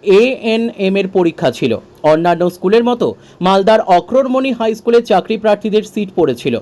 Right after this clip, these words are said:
পরীক্ষা কেন্দ্রে প্রবেশ করার সময় লুকানো অবস্থায় ফোন নিয়ে ভেতরে ঢোকার চেষ্টা করেছিল চাকরি প্রার্থীরা। একচল্লিশ জনের কাছ থেকে মোবাইল বাজেয়াপ্ত করে স্কুল কর্তৃপক্ষ।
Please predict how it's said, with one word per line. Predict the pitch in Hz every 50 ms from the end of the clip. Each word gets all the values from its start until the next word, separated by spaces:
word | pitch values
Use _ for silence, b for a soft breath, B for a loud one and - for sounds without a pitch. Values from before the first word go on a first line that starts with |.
| - B B B B B B B
পরীক্ষা | 202 214 226 254 233 311 294
কেন্দ্রে | - 294 277 240 294 -
প্রবেশ | 240 233 208 196 240 240
করার | - 262 254 262 262
সময় | 254 - 262 269 277 269
লুকানো | 233 196 196 190 247 254 262 262
অবস্থায় | 262 233 254 262 - - 269 262 262
ফোন | 240 - 226 220 214
নিয়ে | 208 208 226 233 247
ভেতরে | 220 202 196 196 196 202 196 196
ঢোকার | 185 190 190 180 196 190
চেষ্টা | 185 - 190 180 180 - 196 185
করেছিল | 190 185 175 165 - - 196 226 247
চাকরি | 240 - - 196 180 - 185 185
প্রার্থীরা। | 180 - 180 160 131 - - 165 135 117 104 B B B B B B B B B
একচল্লিশ | 220 196 190 190 - - 277 277 277 262 277 277 240 233
জনের | 226 262 262 262 254
কাছ | 240 254 247 240 - -
থেকে | 262 247 269 262
মোবাইল | 226 233 226 240 240 240
বাজেয়াপ্ত | 202 202 196 196 196 226 226 220 - 220
করে | - 208 220 240 254
স্কুল | 240 - - 233 240
কর্তৃপক্ষ। | 233 233 233 220 - 214 185 180 160 131 - -